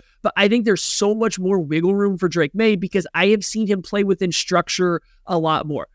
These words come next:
I've seen Drake Maye, things have gone bad for him when he has to play hero mode. Like, both these quarterbacks are susceptible to playing hero ball.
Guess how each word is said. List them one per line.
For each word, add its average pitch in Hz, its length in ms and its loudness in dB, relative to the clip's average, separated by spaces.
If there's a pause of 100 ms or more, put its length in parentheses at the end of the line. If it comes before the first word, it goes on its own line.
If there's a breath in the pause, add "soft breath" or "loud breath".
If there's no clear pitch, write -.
(160)
I've 185 180 2
seen 240 240 0
Drake 233 220 2
Maye, 214 160 2
things 226 260 2
have 302 80 2
gone 240 200 2
bad 165 300 0
for 180 140 -2
him 180 80 2
when 170 100 -2
he 156 60 -2
has 156 220 0
to - 40 -20
play 165 200 0
hero 151 280 0
mode. 120 220 -8
Like, 165 140 -2
both 202 220 2
these 240 160 0
quarterbacks 185 540 0
are 170 40 -4
susceptible 165 640 -2
to 165 160 -6
playing 160 440 -2
hero 151 340 -2
ball. 170 380 0